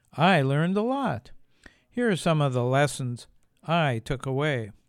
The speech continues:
One, getting to know someone doesn't have to include asking them what they do for work.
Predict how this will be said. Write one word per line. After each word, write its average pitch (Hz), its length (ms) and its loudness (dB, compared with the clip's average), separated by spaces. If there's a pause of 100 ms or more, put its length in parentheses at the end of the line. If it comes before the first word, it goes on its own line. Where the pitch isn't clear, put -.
(1900)
One, 135 420 2 (840)
getting 233 260 4
to 175 140 4
know 156 260 6
someone 127 500 0
doesn't 196 380 4
have 139 240 4
to - 80 -6
include 143 420 0
asking 139 460 2
them 131 300 -2 (420)
what 165 180 0
they 151 160 2
do 160 320 2
for 180 240 -2
work. 220 460 -4